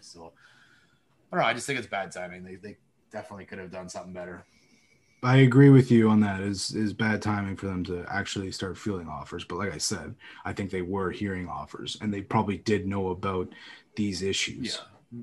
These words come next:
Speaker 1: Yeah, I'm sure they did. I don't know. And I mean, maybe there was teams that didn't want to pay that, you know, giant, uh, price tag for,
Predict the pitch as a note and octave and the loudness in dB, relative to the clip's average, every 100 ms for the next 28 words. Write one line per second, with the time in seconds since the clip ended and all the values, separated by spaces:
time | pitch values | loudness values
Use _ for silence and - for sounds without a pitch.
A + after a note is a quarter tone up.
0 | - C3 F2 F#2+ F#2+ G#2+ D#2+ C#2+ E2+ C#2+ | -8 -8 -6 -10 -12 -14 -14 -16 -18 -20
1 | - _ _ _ E3 D3+ G2+ _ _ _ | -20 _ _ _ -12 -12 -12 _ _ _
2 | _ _ F#3+ G3+ G3 F3 F3 F3 E3+ D#3+ | _ _ -2 2 0 0 -2 0 0 -2
3 | D3 - C#3+ C#3 B2+ B2 A#2+ G2 A#2 A#2+ | -4 -4 -6 -6 -4 -4 -4 -6 -10 -6
4 | A2+ B2 A2+ A#2 A2+ A2 A2 - - - | -6 -6 -6 -8 -2 0 0 -4 -20 -20
5 | _ _ _ A#2+ G#2+ G#2 G#2+ G#2+ A2 A2 | _ _ _ -10 -8 -8 -4 -2 0 -4
6 | A2 _ _ _ _ - G2+ G2 - A#2+ | -10 _ _ _ _ -14 -10 -10 -6 -4
7 | G#2+ F#2 - F#2+ F2 E2+ E2 _ _ _ | -4 -4 -12 -10 -10 -12 -16 _ _ _
8 | _ - - G2+ F#2 F#2 F#2 | _ -20 -18 -14 -12 -12 -14